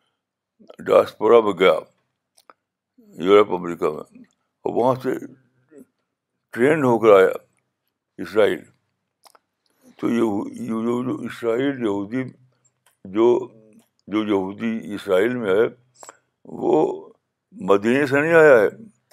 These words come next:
وہ گیا یورپ میں،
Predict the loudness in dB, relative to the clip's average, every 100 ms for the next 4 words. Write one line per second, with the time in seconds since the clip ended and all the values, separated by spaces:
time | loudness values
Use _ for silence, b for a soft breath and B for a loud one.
0 | _ _ _ _ _ _ _ _ _ -12
1 | -6 -4 2 8 10 10 6 -6 _ _
2 | _ -6 2 4 4 2 -4